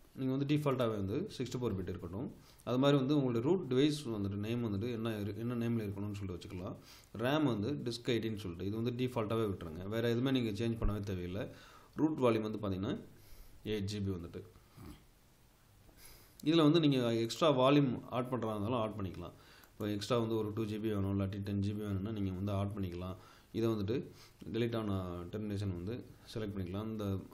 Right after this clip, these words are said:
அடிஷனல் வால்யூம் வந்து நீங்க என்கிரிப்ட், என்கிரிப்ட் பண்றதா இருந்தாலும் பண்ணிக்கலாம், ஓகேங்களா? இங்க வந்து பார்த்தோன்னா நீங்க நம்ம இப்போதைக்கு எல்லாமே டிஃபால்ட்டா வச்சு நீங்க கிரியேட் பண்ணிருங்க. இப்போ பாத்தீங்கன்னா நான் வந்துட்டு ஒரு ஏ எம் ஐ வந்துட்டு கிரியேட் பண்ணேன் இந்த வால்யூமை வச்சு. இப்போ ஏ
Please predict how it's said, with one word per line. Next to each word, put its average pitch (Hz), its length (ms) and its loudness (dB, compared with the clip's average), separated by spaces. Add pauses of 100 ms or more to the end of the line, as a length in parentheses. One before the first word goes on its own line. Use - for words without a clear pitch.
அடிஷனல் 127 360 0
வால்யூம் 101 220 0
வந்து 110 160 -2
நீங்க 101 180 -2
என்கிரிப்ட், - 340 -8 (160)
என்கிரிப்ட் 120 340 -6
பண்றதா 98 200 -4
இருந்தாலும் 104 240 -6
பண்ணிக்கலாம், 82 400 -6 (600)
ஓகேங்களா? 98 340 -2 (440)
இங்க 127 160 2
வந்து 151 160 4
பார்த்தோன்னா 127 280 2
நீங்க 123 220 0
நம்ம 117 200 4
இப்போதைக்கு 143 340 4
எல்லாமே 127 260 4
டிஃபால்ட்டா 127 400 2
வச்சு 110 220 -2
நீங்க 101 180 0 (100)
கிரியேட் 104 220 -2
பண்ணிருங்க. 85 320 -6 (2750)
இப்போ 127 200 -8
பாத்தீங்கன்னா 143 420 6
நான் 123 140 4
வந்துட்டு 120 300 0
ஒரு 123 160 4
ஏ 147 140 4
எம் 165 120 4
ஐ 123 100 4
வந்துட்டு 104 260 2 (380)
கிரியேட் 135 260 4
பண்ணேன் 95 260 -2 (100)
இந்த 113 220 -2
வால்யூமை 117 320 2
வச்சு. 98 180 -4 (100)
இப்போ 123 200 -2
ஏ 147 80 2